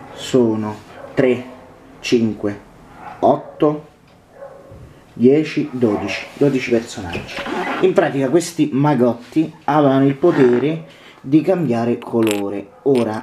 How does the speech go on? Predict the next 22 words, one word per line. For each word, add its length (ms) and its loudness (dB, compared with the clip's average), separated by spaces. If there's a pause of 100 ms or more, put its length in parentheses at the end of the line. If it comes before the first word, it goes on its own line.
(140)
vedi-, 460 -8 (440)
non 120 -2
so 180 2
se 140 0
si 340 -2
riesce 340 0
a 20 0
vedere, 380 0
ma 200 -2
se 320 0
scaldati 1500 -2 (500)
col 240 2
calore 380 2
della 240 0
pelle, 640 -2 (3500)
allora, 320 -4
se 180 -2
scaldati 640 0
col 160 -6
calore 320 0
della 220 -2
pelle 500 0